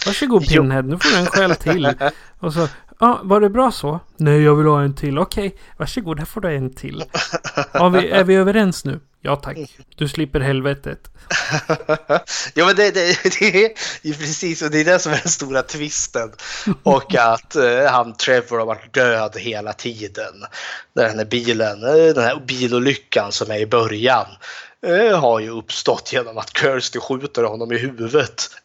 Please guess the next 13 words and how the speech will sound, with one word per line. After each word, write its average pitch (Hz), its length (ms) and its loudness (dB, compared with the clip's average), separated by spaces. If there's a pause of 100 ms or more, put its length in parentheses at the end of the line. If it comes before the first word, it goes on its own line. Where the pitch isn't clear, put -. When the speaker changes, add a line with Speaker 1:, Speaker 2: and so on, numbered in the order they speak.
(320)
Speaker 2:
<laughs> 175 120 2
med 135 160 -2
en 127 80 -6
revolver. 131 840 -2
Det 131 180 -6
är 139 120 2
därför 135 300 -6
han 110 180 -8 (420)
åker 131 380 4
ner 123 280 2
från, 104 420 -4 (460)
eh, 160 160 4
bron 131 460 -2